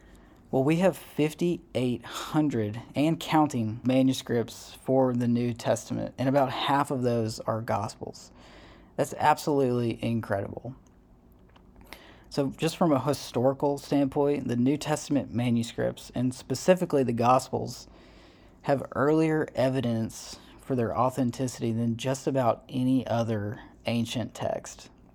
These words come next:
That alone is significant, but I do want to give a more theological answer as well. So, speaking more theologically, we can trust the Gospels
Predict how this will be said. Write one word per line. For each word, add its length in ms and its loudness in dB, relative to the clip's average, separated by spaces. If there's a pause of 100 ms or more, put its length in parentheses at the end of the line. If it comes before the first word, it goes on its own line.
(760)
That 240 4
alone 760 0
is 500 -4 (460)
significant, 880 -4
but 180 2
I 120 0
do 800 0
want 240 -2
to 80 -2
give 500 -2
a 100 -6
more 480 -2 (600)
theological 960 0
answer 440 -2
as 180 -6
well. 340 -4 (920)
So, 340 2 (880)
speaking 480 0
more 200 6
theologically, 1000 2
we 160 2
can 200 2
trust 380 0
the 100 2
Gospels 800 -2